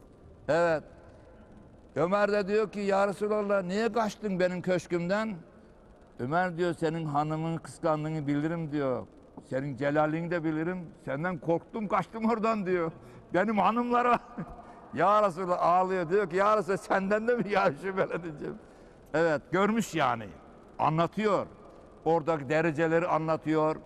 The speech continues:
Cennetin durumlarını anlatıyor. Üstelik Kur'an-ı Kerim'de var zaten. Vaka suresini okuyun. İnsan suresini okuyun. Rahman suresini okuyun. Cenneti Allah ballandıra ballandıra öyle anlatıyor ki.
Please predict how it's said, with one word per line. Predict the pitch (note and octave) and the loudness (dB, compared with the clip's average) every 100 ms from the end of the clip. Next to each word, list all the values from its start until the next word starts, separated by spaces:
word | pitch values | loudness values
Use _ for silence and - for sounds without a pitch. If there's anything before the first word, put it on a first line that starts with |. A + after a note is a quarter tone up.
| - - - - B2 A#2 | -18 -20 -20 -18 -12 -2
Cennetin | E3 D#3+ D3+ D#3+ | -2 -2 -6 -4
durumlarını | D#3 E3 D#3 F3 G#3+ | -2 -2 -2 -2 -2
anlatıyor. | G#3 F#3 F#3+ A#3 A3+ | -2 -2 -2 -2 -4
Üstelik | G#3 F#3+ C4 C4+ - | -8 -6 -4 -4 -2
Kur'an-ı | A3 C4 B3+ | -2 0 0
Kerim'de | A3 B3+ A#3+ A#3+ | -2 -2 0 2
var | B3+ | 2
zaten. | A#3 F3+ B2+ A#2+ G#2+ F2+ - - - - - - | 2 0 0 -2 -6 -8 -18 -20 -20 -20 -14 -2
Vaka | D3+ F#3+ - G#3+ G3 | 2 2 2 0 2
suresini | F#3 F3 F3+ G3+ | 0 0 0 0
okuyun. | G3 G3+ G#3 F3+ F3 - - - - | 0 0 0 0 -2 -12 -18 -20 -10
İnsan | E3+ E3+ F#3 F#3+ | -6 -4 -2 -2
suresini | E3+ F3 E3+ E3+ F3+ | -2 0 0 0 -2
okuyun. | F3 F3+ D#3+ | -2 -2 -2
Rahman | E3+ D3+ E3 F#3 | 0 0 -2 -4
suresini | - E3+ D3 D#3+ | -4 -2 -2 0
okuyun. | F3+ - F3+ F3 F#3+ F3+ - - - - - | -2 0 -2 -2 -4 -12 -20 -20 -20 -20 -6
Cenneti | D#3+ G3+ G3 F#3 F3 F#3 | -4 -2 0 -2 0 0
Allah | F#3+ F#3+ F#3 D#3+ D#3+ | 2 2 2 2 0
ballandıra | F#3+ F#3+ F#3+ F#3 E3+ F3+ F3 D3 | 0 2 0 0 -2 0 0 0
ballandıra | F#3 F#3+ F3+ E3+ D#3+ F3 F3+ E3 - - | 0 0 0 -2 -2 0 0 -2 -8 -6
öyle | F#3 D#3+ | -2 0
anlatıyor | E3+ D#3+ D#3+ D#3+ E3 F3+ D3+ | 0 0 0 -2 0 0 0
ki. | D3+ D#3 | -2 -2